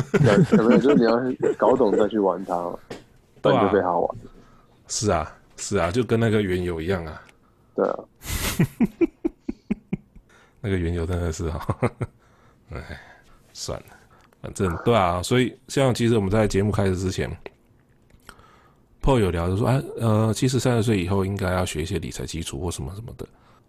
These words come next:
Speaker 2: 那对我来说，第一，我没有那个时间；二，现在的理财商品或者一些金融商品被包装得太复杂。
Speaker 1: 哦，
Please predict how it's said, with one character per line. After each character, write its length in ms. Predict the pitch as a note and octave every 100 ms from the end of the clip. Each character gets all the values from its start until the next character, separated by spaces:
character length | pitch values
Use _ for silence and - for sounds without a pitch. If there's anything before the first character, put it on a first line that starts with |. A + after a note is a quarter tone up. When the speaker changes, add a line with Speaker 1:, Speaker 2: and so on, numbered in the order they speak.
| _ _
Speaker 2:
那 160 | C#3 C3 -
对 100 | D3
我 160 | B2 G2
来 80 | G2
说， 440 | - A2 A2 A#2+ - _ - D3+ -
第 320 | B2 A#2+ B2
一， 120 | - -
我 160 | - F2
没 100 | G2+
有 80 | G2+
那 100 | G2
个 80 |
时 220 | F2 - D2
间； 260 | D#2 C#2 - _ _ _ _ - -
二， 260 | A#2+ F2+ A#2 -
现 340 | - C3+ A#2+
在 260 | G#2+ B2+ A2
的 360 | - E2+ D2 - E2
理 140 | E2+
财 200 | - F2
商 280 | - F#2+ F#2+
品 180 | - F#2
或 100 | G2
者 120 | F2
一 40 |
些 140 | F2+ F2+
金 140 | F#2
融 100 | E2+
商 180 | - E2
品 180 | D2 - -
被 160 | F#2+ -
包 220 | - F2+ F2+
装 160 | F2+
得 100 | E2+
太 140 | - E2+
复 160 | G2
杂。 260 | F2+ - - _ _ _ _ _ -
Speaker 1:
哦， 360 | F#2+ F#2 F#2+